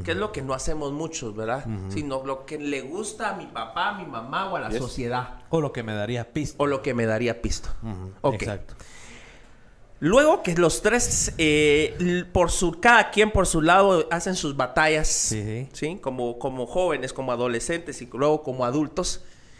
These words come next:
Speaker 1: encuentran algo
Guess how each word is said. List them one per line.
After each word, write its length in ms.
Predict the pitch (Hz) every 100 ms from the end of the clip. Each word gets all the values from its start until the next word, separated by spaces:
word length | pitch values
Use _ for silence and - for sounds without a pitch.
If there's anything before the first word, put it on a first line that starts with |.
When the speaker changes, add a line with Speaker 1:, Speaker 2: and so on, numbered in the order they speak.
| - - -
Speaker 1:
encuentran 800 | 175 160 208 220 220 180 185 196 - - - - - - - -
algo 800 | - 180 185 180 175 165 - -